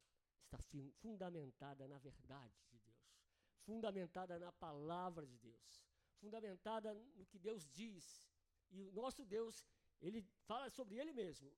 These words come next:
Tudo o que Ele diz, Ele não volta atrás no que fala. Tudo o que Ele promete, Ele cumpre. Então, a fé está alicerçada na palavra de Deus, de um Deus imutável,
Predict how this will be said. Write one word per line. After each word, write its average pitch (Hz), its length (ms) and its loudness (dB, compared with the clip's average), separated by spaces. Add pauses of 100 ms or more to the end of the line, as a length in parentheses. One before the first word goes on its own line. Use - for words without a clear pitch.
(100)
Tudo 311 160 -4
o 311 60 -6
que 277 100 -6
Ele 269 180 -2
diz, 175 420 -8 (200)
Ele 165 140 -10
não 190 100 -8
volta 165 260 -8
atrás 143 300 -8
no 120 80 -12
que - 100 -18
fala. - 240 -20 (800)
Tudo 339 200 8
o - 40 4
que 254 160 -4
Ele 285 220 4
promete, 226 680 -4 (300)
Ele 185 200 -6
cumpre. 190 540 -4 (560)
Então, 285 360 4 (260)
a 254 160 0
fé 285 400 4
está 285 180 -2
alicerçada 277 460 -2
na 269 140 -6
palavra 285 520 2
de 277 120 -4
Deus, 269 420 0
de 226 120 -8
um 311 100 -6
Deus 269 240 -8
imutável, 294 800 -2